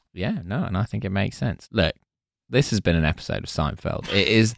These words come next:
It remains only for us to thank Chris very much for joining us.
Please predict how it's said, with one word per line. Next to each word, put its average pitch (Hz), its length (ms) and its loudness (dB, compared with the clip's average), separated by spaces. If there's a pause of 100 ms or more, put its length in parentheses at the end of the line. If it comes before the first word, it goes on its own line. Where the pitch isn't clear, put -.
(280)
It 123 140 -2
remains 143 400 6
only 143 400 10
for 101 140 4
us 95 140 4
to 98 100 4
thank 98 320 4
Chris 95 240 4
very 92 160 8
much 87 200 4
for - 80 -2
joining 87 360 6
us. - 180 -4